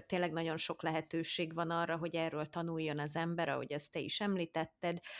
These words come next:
úgyhogy, ö, úgyhogy valóban ebben most így annyira így nem menjünk bele, hanem inkább kanyarodjunk át oda, amit az elején említettél, ezt az idézetet már én is nagyon sokszor hallottam, hogy beszélj úgy, hogy meg is értsék,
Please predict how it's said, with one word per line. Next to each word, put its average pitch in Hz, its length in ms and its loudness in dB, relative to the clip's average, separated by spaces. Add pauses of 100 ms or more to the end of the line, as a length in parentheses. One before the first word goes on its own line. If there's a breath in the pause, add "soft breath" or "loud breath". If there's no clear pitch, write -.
(180 loud breath)
úgyhogy, 170 520 2
ö, 170 320 6
úgyhogy 175 440 -2
valóban 180 440 6
ebben 160 240 4
most 156 260 0
így 170 120 0
annyira 160 300 4
így 151 340 0
nem 180 160 4
menjünk 156 380 4
bele, 165 180 6
hanem 202 260 8
inkább 165 260 0
kanyarodjunk 190 680 4
át - 200 2
oda, 170 300 4
amit 170 400 0
az 175 120 -2
elején 175 300 4
említettél, 160 1000 4
ezt - 320 2
az 170 120 0
idézetet 160 720 2
már 151 360 0
én 180 200 2
is 156 120 0
nagyon 156 260 2
sokszor - 440 -2
hallottam, 156 640 4
hogy 165 200 2
beszélj 190 460 4
úgy, 196 220 4
hogy 160 140 2
meg 165 200 2
is - 200 2
értsék, 220 540 6